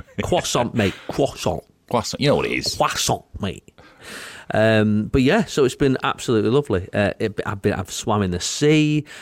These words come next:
Speaker 2: Uh, there's a little fairground. There's a windmill right next to the place we're staying. Um,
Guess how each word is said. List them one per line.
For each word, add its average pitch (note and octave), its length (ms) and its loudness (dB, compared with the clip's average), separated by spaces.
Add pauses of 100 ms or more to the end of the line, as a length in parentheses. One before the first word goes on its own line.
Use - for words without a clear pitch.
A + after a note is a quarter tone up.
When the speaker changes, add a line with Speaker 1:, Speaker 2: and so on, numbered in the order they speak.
(180)
Speaker 2:
Uh, A2 180 -2
there's G#2 280 0
a G2 60 2
little G2 180 0
fairground. C3 1040 2
There's F#2+ 160 0
a F2+ 80 2
windmill C#3 500 4
right C3+ 180 0
next - 260 -6
to C3+ 100 0
the B2+ 80 -2
place C3 320 -4
we're - 60 -6
staying. B2+ 580 0 (360)
Um, F2 540 -2